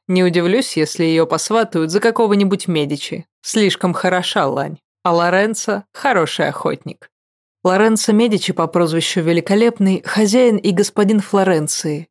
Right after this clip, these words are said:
тем временем приближался к семейству Альба в компании высокого мужчины. «Посмотри, Джованни, как выросла лань»,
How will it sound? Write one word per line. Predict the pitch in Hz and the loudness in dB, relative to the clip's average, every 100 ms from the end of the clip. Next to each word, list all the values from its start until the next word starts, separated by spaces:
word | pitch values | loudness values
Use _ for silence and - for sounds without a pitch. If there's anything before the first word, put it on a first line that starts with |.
| - | -4
тем | 190 170 | -2 0
временем | 170 226 226 214 185 | 2 2 2 0 0
приближался | 180 165 180 226 226 220 | -2 0 2 2 0 -2
к | - | -2
семейству | - 175 180 - 170 - | -2 0 0 -2 -4 -2
Альба | 165 151 143 | -2 -2 -4
в | 139 | -6
компании | - 160 180 233 202 156 | -4 -4 0 0 0 -2
высокого | 156 175 196 185 175 175 | -2 0 0 0 -2 0
мужчины. | 180 - - 156 147 170 _ _ _ _ - | -2 -4 -6 -6 -8 -10 _ _ _ _ -6
«Посмотри, | 185 - 175 175 180 196 | -4 -2 -2 -2 0 -2
Джованни, | 147 180 170 165 151 165 | 0 -2 0 -2 -2 -8
как | - 180 185 | -6 -4 0
выросла | 175 175 - 196 196 | 0 -2 -2 0 2
лань», | 185 156 156 | 2 -2 -6